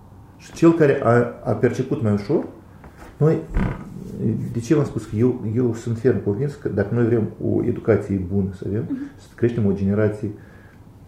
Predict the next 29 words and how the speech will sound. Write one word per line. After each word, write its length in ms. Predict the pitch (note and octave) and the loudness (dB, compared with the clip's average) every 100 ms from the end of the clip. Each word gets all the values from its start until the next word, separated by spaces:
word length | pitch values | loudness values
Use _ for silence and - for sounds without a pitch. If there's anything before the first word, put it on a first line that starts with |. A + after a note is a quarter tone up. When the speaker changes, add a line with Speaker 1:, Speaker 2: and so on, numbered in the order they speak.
| - - - - - - - | -20 -20 -20 -20 -20 -20 -4
Speaker 1:
mai 420 | G#2+ G2 F#2+ F#2 - | 0 4 4 2 -2
înțeleaptă 460 | G#2 G#2+ G2 - | 0 2 0 -2
ca 140 | - F#2 | -4 -2
noi, 180 | A#2 - - - - - | 0 -2 -8 -20 -20 -6
noi 160 | G#2 A2 | -2 0
trebuie 240 | C3+ B2+ | 0 -2
să 60 | A2+ | -2
le 60 | |
dăm 160 | G#2 A#2 | -2 -2
posibilitatea 760 | A2+ A2 G#2+ B2 C#3 A#2 G#2 - - - | -4 -4 -4 -4 -4 -4 -8 -10 -10 -6
educației 420 | G#2+ - G#2 G#2 | -4 -4 -4 -6
la 60 | |
distanță. 360 | G2 - F#2 - - - - - - - - - - - - - | -6 -8 -10 -12 -20 -20 -20 -20 -20 -20 -20 -20 -20 -20 -20 -4
Nu 220 | A#2 B2 | 0 2
o 20 | A#2+ | 2
să 100 | F#2+ | 2
avem 160 | F#2+ | 0
încotro. 340 | F#2 F#2 - - - - - - | 0 -4 -8 -12 -16 -20 -20 -14
Pentru 240 | - G#2+ A2 | -4 -2 0
că 140 | A#2+ A#2 - | 0 0 0
fiecare 420 | C3 B2+ A#2 G2 G2+ A2+ | 0 4 4 4 2 0
din 100 | G3+ | 0
ei 100 | G3+ - | -2 -6
o 80 | |
să-și 220 | B2 - A#2+ | -8 -6 -2
aleagă 340 | A2+ A2 - - - - - - - - - | 0 0 -4 -10 -14 -16 -14 -14 -18 -20 -6
profesorul 520 | G#2+ - D#3 D#3+ - | -6 -4 -2 -2 -4
care 440 | - A2+ A2+ G#2 - - - - - - | -2 0 2 -2 -8 -20 -20 -20 -12 0
el 360 | A#2 C3 - | 4 4 2